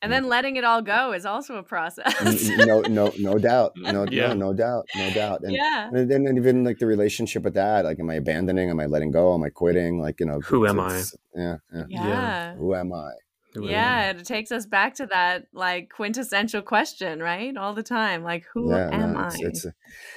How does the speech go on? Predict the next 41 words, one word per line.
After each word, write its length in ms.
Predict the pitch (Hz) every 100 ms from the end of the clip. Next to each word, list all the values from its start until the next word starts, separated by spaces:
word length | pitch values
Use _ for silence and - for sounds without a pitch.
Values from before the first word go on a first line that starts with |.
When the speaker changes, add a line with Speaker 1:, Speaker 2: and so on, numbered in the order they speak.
| -
Speaker 2:
no, 160 | 110 151
it's, 140 | 143 -
it's 180 | 104 -
Speaker 1:
Yeah. 60 | 180
Speaker 2:
beautiful. 520 | 120 180 - 98 82
I 40 |
mean, 140 | 85 90
it's 160 | -
yoga, 420 | 92 107 156 95
really. 340 | 71 110 139 76
I 60 |
feel 220 | 73 185 85
Speaker 1:
Mm-hmm. 80 |
Speaker 2:
like, 200 | 85 82 -
um, 280 | 85 82 85 87
the 100 | 80
people 500 | - 87 95 92 90
who 380 | 92 87 80 -
are, 60 | 76
were, 180 | 78 73 - _ 143 - _ _ _
not 220 | 82 76
just 200 | - 85
the, 180 | 92 85 -
us 260 | 90 -
in 80 | 92
an 60 | 80
Ashtanga, 560 | 76 - 69 92 113 95
but 160 | 80
people 260 | 87 82 85
you 140 | 85
throw 340 | 78 - 78 85
yourself 480 | 92 - 98 90
in 120 | 90 113
and 80 | 131
you 80 | 85
really, 300 | 82 85 92
like, 200 | 85 -
practice 440 | 85 78 87 -
yoga. 280 | 85 95 120
And, 80 |
you, 40 | 101